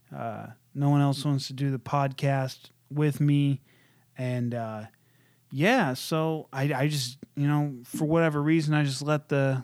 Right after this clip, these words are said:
let the podcast recording equipment sit over in the corner, and I just wasn't doing the podcast. But now I'm just kinda like, whatever, you know?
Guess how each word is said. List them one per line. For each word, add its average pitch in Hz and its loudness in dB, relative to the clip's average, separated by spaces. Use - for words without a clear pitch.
let 143 -6
the 131 -4
podcast 139 2
recording 143 0
equipment 131 -4
sit 143 -6
over 127 -4
in 127 2
the 123 0
corner, 135 0
and 123 -14
I 120 -8
just 120 -10
wasn't 131 -6
doing 123 -8
the 117 -8
podcast. 120 -12
But 139 -4
now 208 2
I'm 175 2
just 139 -6
kinda 139 0
like, 123 -6
whatever, 143 -2
you 127 -4
know? 156 0